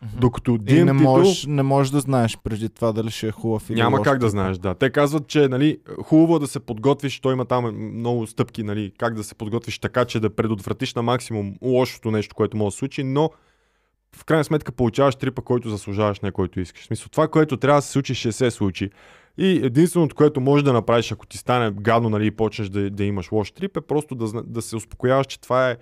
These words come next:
Speaker 2: веществото и че след осем часа реално ще свърши това нещо.
Speaker 1: Ти всъщност не, не забравяш, че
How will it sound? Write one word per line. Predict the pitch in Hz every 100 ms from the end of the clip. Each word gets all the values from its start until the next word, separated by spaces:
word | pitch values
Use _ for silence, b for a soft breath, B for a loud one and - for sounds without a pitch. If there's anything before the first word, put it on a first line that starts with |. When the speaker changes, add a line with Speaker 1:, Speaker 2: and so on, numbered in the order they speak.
| b b -
Speaker 2:
веществото | 104 107 - - 151 156
и | 156
че | -
след | 135 127
осем | 147 143 120
часа | 123 120 120
реално | 123 131
ще | 123
свърши | - 139 127
това | - 104
нещо. | 101 135
Speaker 1:
Ти |
всъщност | 123 - 139 160 151 -
не, | 139 123
не | - - 123 120
забравяш, | 113 117 104 117 127 131 160 - -
че | - 135 135 139 139